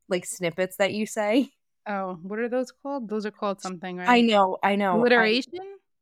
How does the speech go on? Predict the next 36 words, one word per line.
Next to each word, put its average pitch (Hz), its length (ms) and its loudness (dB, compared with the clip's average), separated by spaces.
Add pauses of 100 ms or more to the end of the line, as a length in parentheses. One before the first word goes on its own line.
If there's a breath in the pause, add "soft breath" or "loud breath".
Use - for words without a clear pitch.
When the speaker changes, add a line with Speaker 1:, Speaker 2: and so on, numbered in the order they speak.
(400)
Speaker 1:
Yes, 254 500 8
yes, 240 260 10
it's 226 140 0
an 226 80 4
Speaker 2:
Okay. 226 80 4
Speaker 1:
alliteration. 202 340 0 (160)
You're 180 160 -4
right. 165 180 0
Yeah, 202 140 0
yeah, 190 180 0
yeah. 147 160 4
Speaker 2:
Mm. - 80 -12
Speaker 1:
I 202 180 -4
love 208 260 4
the 233 100 0
alliterations 180 640 -2
that 170 100 -2
you 165 120 -10
come 175 160 -6
up 147 140 -4
with. 240 140 2
<laughs> - 260 -20
Speaker 2:
Oh. 214 40 -4 (140)
Speaker 1:
Cowboy 214 380 6 (140)
Ken. 180 360 0 (880)
Speaker 2:
And 233 120 4
I 277 140 12
didn't 302 180 4
come 285 120 6
up 254 100 4
with 226 140 2
Shania 233 440 2
Sheena, 220 500 0
but 196 140 -4
that's, 220 460 4
that, 240 320 4